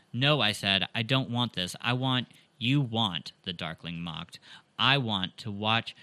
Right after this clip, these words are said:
your tracker die slowly with my knife in his heart. I want to let the sea swallow you both. But our fates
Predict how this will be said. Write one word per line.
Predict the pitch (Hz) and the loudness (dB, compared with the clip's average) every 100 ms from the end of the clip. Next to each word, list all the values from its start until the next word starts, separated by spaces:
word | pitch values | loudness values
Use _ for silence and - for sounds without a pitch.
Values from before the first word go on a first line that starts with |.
| - | -10
your | 110 123 | -4 -4
tracker | - 120 113 104 | 0 0 0 -4
die | 98 117 104 95 | -2 2 4 4
slowly | 90 - 117 107 98 95 | 0 -6 -6 -4 -4 -6
with | 90 - | -8 -4
my | 104 | -2
knife | 101 98 98 95 | 0 0 -2 -4
in | 90 | -6
his | 85 | -8
heart. | - 85 71 - - - - - | -8 -8 -8 -12 -20 -20 -16 -2
I | 131 | 0
want | 139 120 107 | 2 0 0
to | 113 | -4
let | 107 104 - | 0 -2 0
the | 104 95 95 - - - - | 0 0 -6 -14 -20 -20 -16
sea | - - 147 113 | -10 0 4 4
swallow | 92 - 113 117 123 | 4 -2 0 0 2
you | 117 104 | 0 -2
both. | 95 107 82 78 _ - - - | -2 -4 -4 -6 _ -20 -20 -6
But | 113 | -2
our | 117 123 | 0 0
fates | - - 123 143 - | -2 2 2 2 -8